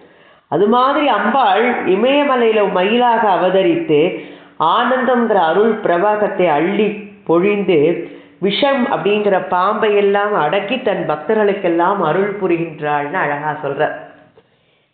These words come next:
"வந்துதித்த வெயிலா இருக்கும் விசும்பில்" அப்படிங்கிறார். கடம்பாடவியில குயிலாக இருந்தது பிரம்ம நிலையா, கோலையில் மயிலாக இமயாசலத்திலே பார்வதியாக அவதரித்தது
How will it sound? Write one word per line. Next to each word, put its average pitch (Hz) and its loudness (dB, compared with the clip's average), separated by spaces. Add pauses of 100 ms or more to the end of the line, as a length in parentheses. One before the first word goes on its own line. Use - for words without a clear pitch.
"வந்துதித்த 277 0
வெயிலா 240 2
இருக்கும் 208 -2
விசும்பில்" 202 0 (680)
அப்படிங்கிறார். 151 0 (100)
கடம்பாடவியில 202 0
குயிலாக 190 2
இருந்தது 160 0
பிரம்ம 156 -2
நிலையா, 143 -2 (680)
கோலையில் 240 2
மயிலாக 240 0
இமயாசலத்திலே 220 0
பார்வதியாக 202 2
அவதரித்தது 185 0